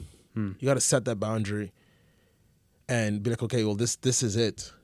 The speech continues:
Speaker 2: If, unless you change, or unless at least it looks to me that you are attempting to change."
Speaker 1: Right.
Speaker 2: And it's, and it's, and it's not like I'm cutting you off. It's like, I have, I have to leave
Speaker 1: Mm-hmm.
Speaker 2: because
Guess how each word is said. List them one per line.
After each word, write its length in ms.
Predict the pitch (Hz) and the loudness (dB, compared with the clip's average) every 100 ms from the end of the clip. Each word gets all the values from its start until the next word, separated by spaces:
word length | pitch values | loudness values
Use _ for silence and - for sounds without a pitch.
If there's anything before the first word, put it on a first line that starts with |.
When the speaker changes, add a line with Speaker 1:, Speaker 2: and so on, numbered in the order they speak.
| _ | _
Speaker 2:
If, 220 | 123 - 120 | -6 -4 -2
unless 420 | 110 120 120 - | 2 2 2 -2
you 80 | 107 | -2
change, 540 | 113 107 101 - - - _ - | 0 0 -2 -6 -14 -18 _ 0
or 100 | 127 | 4
unless 420 | 123 - - - - _ - | 4 4 0 -4 -14 _ 0
at 80 | |
least 480 | 123 127 120 - - | 4 4 2 -2 -6
it 80 | - | -6
looks 400 | 113 113 120 - | 0 0 2 2
to 140 | - | 2
me 180 | 117 113 | 2 2
that 200 | 107 104 | 2 0
you 80 | 120 | 0
are 60 | 104 | 0
attempting 400 | - 123 113 104 | 0 0 0 -4
to 100 | 95 | -4
change." 400 | - 92 - - - - - | -6 -8 -10 -12 -12 -14 -8
Speaker 1:
Right. 220 | 95 85 - - - - - - _ _ _ _ _ _ _ _ _ - | -6 -6 -12 -20 -20 -20 -20 -20 _ _ _ _ _ _ _ _ _ 0
Speaker 2:
And 180 | 131 117 | 2 2
it's, 340 | 107 - - - | 2 0 0 0
and 160 | 123 | 0
it's, 240 | 117 107 - | 0 -2 -2
and 140 | 120 | 0
it's 140 | 113 131 | 0 2
not 140 | 131 135 | 2 2
like 160 | 120 | 0
I'm 120 | 110 107 | -2 -2
cutting 380 | - 135 113 | 0 2 4
you 80 | 107 | 4
off. 180 | 117 117 | 2 0
It's 100 | 117 | -2
like, 100 | 113 | 0
I 100 | 117 | 0
have, 320 | - 117 113 | 0 0 -2
I 120 | 127 117 | -4 0
have 340 | - 117 - | 2 0 -2
to 80 | 107 | -6
leave 520 | 101 113 - - - - - - - | -4 -4 -4 -10 -20 -20 -20 -12 -6
Speaker 1:
Mm-hmm. 200 | 92 90 | -4 -2
Speaker 2:
because 280 | 117 107 | -2 -2